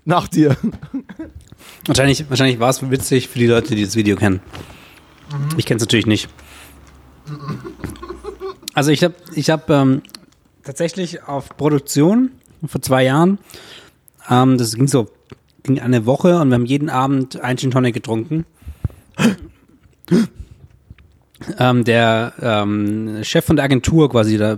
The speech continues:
Speaker 2: oder Produktionsfirma, s-, Agentur slash Produktionsfirma,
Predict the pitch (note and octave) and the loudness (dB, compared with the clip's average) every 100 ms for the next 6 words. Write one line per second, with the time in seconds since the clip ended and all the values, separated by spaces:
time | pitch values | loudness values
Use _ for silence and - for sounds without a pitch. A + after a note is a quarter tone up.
0 | - A#2 G#2+ A2 G#2+ B2+ B2 C3 A2+ G#2+ | -6 -10 -6 -6 -4 -2 -2 -2 0 0
1 | G2+ - - - - - B2 D#3 D#3 C#3+ | -2 -12 -14 -14 -10 -2 0 2 0 0
2 | B2+ C3+ A#2+ C#3 B2+ C#3+ C3+ | 0 -2 -2 -2 -2 -2 -2